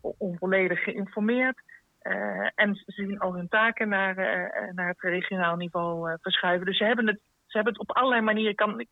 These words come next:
ik kan nog tien minuten doorgaan, dat zal ik niet doen, maar ze hebben het heel zwaar. En dit is dan, ehm, ja, en komt dit dan nog bij? En, en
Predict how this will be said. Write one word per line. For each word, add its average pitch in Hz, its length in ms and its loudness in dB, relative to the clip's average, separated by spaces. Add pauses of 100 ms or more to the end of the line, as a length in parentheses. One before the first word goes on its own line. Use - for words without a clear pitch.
ik 214 120 -6
kan 214 140 2
nog 214 200 -4 (480)
tien 233 140 0
minuten 208 280 -2
doorgaan, 202 320 2
dat 202 120 -2
zal 196 120 2
ik 190 80 0
niet 185 180 -2
doen, 196 180 0
maar 214 100 2
ze 202 60 0
hebben 214 180 2
het 208 100 2
heel 196 100 2
zwaar. 185 680 0 (260)
En 196 120 -2
dit 226 160 0
is 202 120 -2
dan, 196 280 0 (640)
ehm, 175 460 2
ja, - 160 2
en 185 100 0
komt 214 180 0
dit 254 100 2
dan 190 100 2
nog 175 120 -2
bij? 175 340 4
En, 190 320 0
en 185 120 0